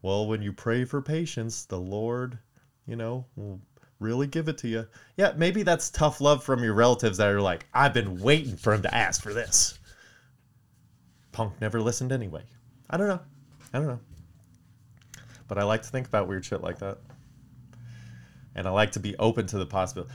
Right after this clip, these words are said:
I'm, I'm, I, I got this joke about Santa right now, and I, it's, I lead with it, and it's kinda true in my own regular life. Like, I'm magically agnostic. That goes for religion as well.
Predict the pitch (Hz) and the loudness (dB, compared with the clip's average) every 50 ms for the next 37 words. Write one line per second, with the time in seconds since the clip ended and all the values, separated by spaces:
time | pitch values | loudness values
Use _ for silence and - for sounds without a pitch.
0 | - - - 180 202 214 - 160 156 156 151 139 127 - - - - - 143 151 | -8 -2 0 0 0 2 2 2 2 2 2 -2 -4 -10 -16 -18 -14 -12 -12 -12
1 | - - - - - 120 120 131 131 127 131 120 101 82 87 110 110 110 - 107 | -12 -12 -12 -2 0 4 6 6 6 6 6 2 2 2 2 4 4 4 2 2
2 | 92 98 92 - - 107 107 107 98 90 90 85 80 87 87 90 98 98 107 120 | 2 2 2 2 0 -2 -2 0 0 0 0 0 0 -2 -2 0 0 2 2 2
3 | - 120 117 113 104 - - - - - 104 - - - 110 113 113 120 143 160 | 2 2 2 0 0 -2 -6 -6 -6 -6 -8 -8 -4 2 2 4 4 6 4 4
4 | 156 143 143 131 135 131 123 127 127 107 - 160 170 180 165 135 - 170 165 156 | 4 4 4 6 6 6 6 6 4 4 6 6 8 8 8 6 6 6 6 6
5 | 147 139 139 139 135 135 131 131 139 127 123 110 104 92 92 90 85 - 107 98 | 6 6 6 6 6 6 6 6 6 6 4 2 2 2 0 0 0 0 -2 0
6 | - 131 135 139 135 135 139 139 131 143 - 131 131 123 120 117 - 110 98 101 | 2 2 4 6 8 8 6 6 6 2 2 4 4 4 4 4 2 0 0 0
7 | 98 - - - - - - - - - - - - - - - - - _ _ | 0 -2 -4 -10 -10 -10 -14 -20 -20 -20 -20 -20 -20 -20 -20 -20 -20 -20 _ _
8 | _ - 101 95 135 127 139 - - - - 131 123 120 120 117 - - 127 117 | _ -4 4 8 10 10 10 10 6 0 6 8 8 8 8 4 2 2 4 4
9 | 110 104 107 104 104 113 110 92 120 120 127 113 110 104 85 76 69 - _ | 6 6 6 6 8 6 6 6 4 2 2 2 4 2 0 0 -2 -10 _